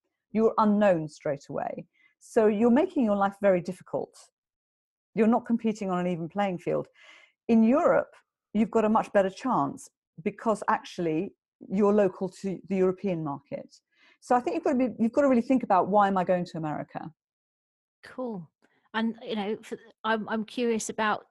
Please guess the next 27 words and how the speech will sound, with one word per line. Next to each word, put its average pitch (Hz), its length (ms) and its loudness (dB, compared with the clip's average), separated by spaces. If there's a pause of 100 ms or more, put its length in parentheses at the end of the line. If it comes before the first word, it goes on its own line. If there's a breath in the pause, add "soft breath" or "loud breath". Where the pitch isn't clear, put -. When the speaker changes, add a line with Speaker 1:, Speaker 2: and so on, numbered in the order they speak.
Speaker 2:
Scunthorpe. 214 720 -4 (180)
<laughs> - 0 -
N-, - 640 0 (960 loud breath)
nothing 277 300 2
against 269 400 0
Scunthorpe, 226 460 0
but 247 60 4
I, 233 180 4
maybe 247 320 0
there's 240 200 -2
some 240 140 -4
business 226 360 -4
that 190 120 -4
I'm 226 120 0
gonna 220 180 -2
check - 320 -4
Scunthorpe 226 560 -4
out 220 260 -2
for, 185 260 -4
for 208 140 -10
my, 208 220 -4
for 226 120 2
my 226 120 -4
speaking - 380 -12
and 208 80 -4
storytelling. 220 540 -8
Excellent. - 440 -8